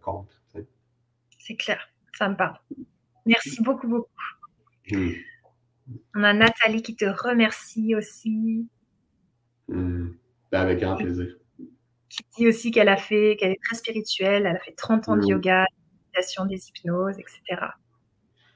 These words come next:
Speaker 1: Hmm. Ah ben alors, cette dis-, forme de discipline-là doit beaucoup, euh, lui parler.
Speaker 2: Ouais, clair.
Speaker 1: Elle est peut-être d'ailleurs déjà alignée avec cette forme de discipline.
Speaker 2: Hmm.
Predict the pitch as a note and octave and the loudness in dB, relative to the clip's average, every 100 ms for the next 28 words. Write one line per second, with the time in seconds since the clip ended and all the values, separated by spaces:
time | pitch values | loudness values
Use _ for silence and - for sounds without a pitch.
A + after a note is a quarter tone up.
0 | _ _ _ _ - A2 G2 F2 E2+ - | _ _ _ _ -2 2 4 2 -2 -8
1 | _ _ _ _ _ _ _ _ _ _ | _ _ _ _ _ _ _ _ _ _
2 | _ - - G2+ F2+ F2 F2+ F#2+ - A2+ | _ -20 -2 2 4 6 6 6 8 6
3 | - - D3+ D3 B2+ A2 - - A2 A2+ | 4 6 10 12 12 8 4 4 8 8
4 | B2 G#2 F#2+ G#2 A2+ C3+ A#2+ G#2+ G2+ G#2+ | 10 8 8 2 4 6 8 8 6 4
5 | G#2 G#2 G2 A#2 A2+ - - - - - | 4 4 4 2 0 -4 -18 -18 -18 -18
6 | _ _ - - - - G3+ G3 F#3 F#3 | _ _ -20 -18 -18 -8 0 2 2 0
7 | - _ - F#3 F3 - A2+ A#2+ G#2+ G2+ | -6 _ -6 -4 0 6 8 10 10 8
8 | G#2 G#2 G2+ A2+ F#2+ F#2+ G#2 F2+ E2+ - | 6 6 6 4 4 4 4 4 0 -4
9 | F2 F2 F2 E2+ E2+ - - - - _ | -6 -4 -4 -4 -6 -14 -18 -18 -18 _
10 | _ - _ _ _ G3 G3+ | _ -20 _ _ _ -6 -6